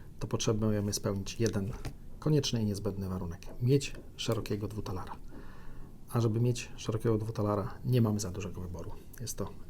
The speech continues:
jedyny polski, z mennic polskich szeroki dwutalar. Moneta piękna, efektowna, bardzo duża. Tak wyglądają standardowe rozmiary talarowe.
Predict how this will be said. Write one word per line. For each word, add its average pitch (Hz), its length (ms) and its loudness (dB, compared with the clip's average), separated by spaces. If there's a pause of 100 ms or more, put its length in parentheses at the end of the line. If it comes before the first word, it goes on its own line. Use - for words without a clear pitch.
(100)
jedyny 127 380 4 (440)
polski, - 540 2 (680)
z - 100 0
mennic 135 360 8
polskich - 600 0 (180)
szeroki - 540 0 (240)
dwutalar. - 440 -4 (360)
Moneta 98 300 -2 (120)
piękna, 135 540 6 (580)
efektowna, 104 680 0 (200)
bardzo 104 360 2
duża. 92 360 0 (340)
Tak 143 200 6
wyglądają 104 600 2 (720)
standardowe 110 800 6 (540)
rozmiary 107 540 4
talarowe. 110 680 4